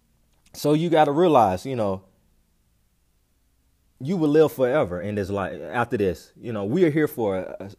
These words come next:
a, a, a, you know, a certain amount of time. Some seventy,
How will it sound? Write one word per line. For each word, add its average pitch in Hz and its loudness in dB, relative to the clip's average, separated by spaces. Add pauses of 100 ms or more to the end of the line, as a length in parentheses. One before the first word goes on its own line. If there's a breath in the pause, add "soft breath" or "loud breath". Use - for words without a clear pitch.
a, - -12
a, 80 -10 (220)
a, 95 -18 (340)
you 95 -14
know, 90 -6
a 98 -14
certain 160 -2
amount 143 -2
of 135 -4
time. 95 -4 (720)
Some 151 0
seventy, 156 0